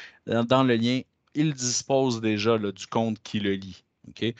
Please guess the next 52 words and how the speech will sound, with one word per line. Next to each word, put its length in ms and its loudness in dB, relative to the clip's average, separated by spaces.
Donc, 360 -4
euh, 100 0
vraiment, 360 2
là, 180 2
en 200 2
cliquant, 640 -4
on 60 -2
va 160 0
juste 320 -2
lui 140 -6
demander, 500 0
là, 100 -2
comme 220 -2
ça, 180 0
là, 200 2
de 200 0
son 220 2
prénom, 400 2
son 180 -2
nom 160 0
de 100 -4
famille, 460 0
euh, 160 2
de, 320 0
d'inscrire 540 -2
son 180 -4
adresse 380 -2
électronique 720 -2
ainsi 340 -2
qu'un 220 0
mot 180 -2
de 140 -14
passe. 460 0
OK ? 200 -8
Donc, 220 -10
c'est, 180 -4
c'est 160 -12
assez 240 0
simple, 520 -2
là, 440 0
euh, 20 -4
je 120 -8
pense, 160 -8
pour 160 -6
la 100 0
plupart, 480 -2
là, 300 -4
euh, 120 -4
des 220 -6
gens. 160 -4
Donc, 300 -6
euh, 180 0